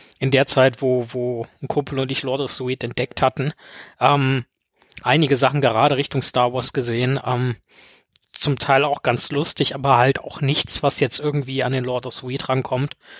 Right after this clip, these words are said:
Aus meiner Sicht aber auch nichts, was jetzt beispielsweise da an Cold Mirror und die Harry Potter Dinger drankommt.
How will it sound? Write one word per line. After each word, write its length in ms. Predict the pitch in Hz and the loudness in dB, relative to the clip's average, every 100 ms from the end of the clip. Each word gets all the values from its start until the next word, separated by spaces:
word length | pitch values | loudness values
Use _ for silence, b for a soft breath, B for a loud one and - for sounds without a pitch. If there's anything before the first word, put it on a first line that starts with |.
| B B B | B B B
Aus 260 | 147 131 - | 0 0 4
meiner 240 | 131 135 | 4 4
Sicht 300 | 123 135 - | 4 0 0
aber 240 | 147 131 131 | -4 0 2
auch 240 | 139 - | 0 0
nichts, 260 | 143 143 - | 0 0 2
was 140 | 143 | 4
jetzt 180 | 135 - | 2 0
beispielsweise 680 | 135 131 - 123 - 131 123 | 0 0 0 -2 0 0 2
da 140 | 127 | 0
an 160 | 123 123 | -2 -2
Cold 240 | - 131 | 0 0
Mirror 320 | 139 131 127 123 | 2 2 2 0
und 240 | 123 - | -2 -2
die 260 | 127 120 123 | -4 -2 -4
Harry 220 | 127 120 | -4 -2
Potter 280 | 139 - 131 | -4 -2 -2
Dinger 220 | 123 127 | 0 -2
drankommt. 500 | 127 123 135 139 | -2 -2 -4 -6